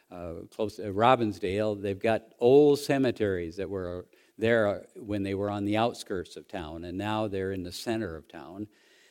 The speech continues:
And we l-, read those grave markers. Uh, my dad died a while back, a few year, years ago, and, uh, Dick Dean gave us a big slab of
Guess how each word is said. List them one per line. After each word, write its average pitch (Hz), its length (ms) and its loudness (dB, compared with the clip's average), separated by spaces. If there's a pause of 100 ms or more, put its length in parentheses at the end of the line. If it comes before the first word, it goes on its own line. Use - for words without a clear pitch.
(100)
And 98 180 0
we 95 240 -4
l-, 107 180 -8
read 113 320 0
those 98 500 -2 (200)
grave 131 300 6
markers. 85 560 -4
Uh, 98 160 -10
my 107 260 -2 (280)
dad 104 260 2
died 113 340 4
a 123 80 2
while 110 300 2
back, 135 420 0
a 87 100 -6
few 101 200 -10
year, 104 360 -4
years 104 440 -4
ago, 110 420 0 (400)
and, 98 400 -2
uh, 92 140 -2
Dick 104 300 0
Dean 117 240 2
gave 107 260 4
us 110 180 -4
a 90 60 -8
big 95 260 -2
slab 101 480 -2
of 80 160 -6